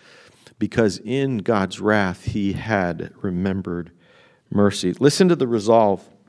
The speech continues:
In, in verse sixteen, he says, "Yet I will quietly wait for the day of trouble." And now here, there's six concessions, "though the fig tree, though fruit." And through all of the concessions, he says with tremendous resolve, "Yet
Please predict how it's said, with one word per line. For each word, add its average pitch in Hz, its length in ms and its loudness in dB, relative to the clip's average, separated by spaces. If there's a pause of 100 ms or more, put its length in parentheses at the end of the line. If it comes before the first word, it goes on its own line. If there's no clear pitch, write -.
(760)
In, 117 320 2
in 117 180 2
verse 117 420 2
sixteen, - 560 0
he 120 120 4
says, 107 280 0
"Yet 139 500 4
I 113 180 4
will 123 320 4
quietly 110 560 0
wait 113 280 2
for - 140 -6
the 113 100 -4
day 110 140 0
of 104 100 -2
trouble." 147 440 -2 (360)
And 98 100 -4
now 101 180 0
here, 127 600 2 (1040)
there's 107 180 -2
six - 340 0
concessions, 117 760 -2
"though 127 220 4
the 113 100 -2
fig 120 300 -4
tree, 104 140 -6
though 123 320 2
fruit." 120 520 -4 (760)
And 107 140 -2
through 147 440 0
all 139 280 4
of 123 100 -2
the 110 80 -2
concessions, 113 640 -2
he 113 140 -4
says 107 360 2
with 110 300 2
tremendous 98 540 -4
resolve, 92 440 -4
"Yet 101 440 -6